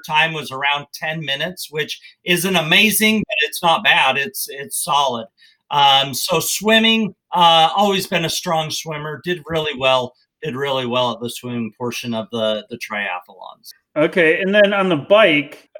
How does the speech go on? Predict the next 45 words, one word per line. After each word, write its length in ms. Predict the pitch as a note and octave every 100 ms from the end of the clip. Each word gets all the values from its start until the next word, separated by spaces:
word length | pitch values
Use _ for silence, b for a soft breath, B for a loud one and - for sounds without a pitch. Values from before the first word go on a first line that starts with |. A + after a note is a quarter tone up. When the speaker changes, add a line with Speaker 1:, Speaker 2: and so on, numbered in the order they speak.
| -
Speaker 2:
I 140 | A3 G#3
guess 180 | B3+
I 40 | B3+
just 180 | A#3+ C4
wanna 180 | B3+
know 140 | A#3 A#3+
the 80 | A3+
modality. 560 | G3 E3 F#3 G#3 F3
So 160 | D3+ G3
on 80 | F#3
a 60 | C#3+
bike, 300 | F3+ G#3 A3
are 60 | F3+
you 500 | E3 G3+ A3 A3+ A3
on 180 | G3 F#3+
a 60 | D3+
bike 360 | E3+ F#3+ F#3+
as, 400 | F3 D#3 C#3 -
as 580 | - D#3 D3+ D3 C#3 C#3
we 440 | D3+ D3 D3 E3 F3+
would 140 | D3
think 180 | A3 A3+
of 60 | G#3+
a 80 |
bike, 360 | G3+ G#3 G#3 G#3
or 100 | E3+
are 40 |
you 220 | D#3+ E3+ F3
on 160 | D#3+
a 160 | D3 C#3
cycle 400 | E3 G3+ G3 G3
ergometer? 520 | F3 F#3 F#3 F3+ F#3
How 120 | F#3+
does 160 | G#3+ G#3+
that 220 | G#3 D3+
work 280 | F3 F3 F3
with 140 | D#3
the 80 | C#3+
bike 320 | - D#3+ D#3+
and 100 | D#3
the 80 | C#3
run 260 | C#3 C#3+ C#3
portion 380 | B2+ A#2+ A#2+
for 140 | A#2 B2
you? 220 | B2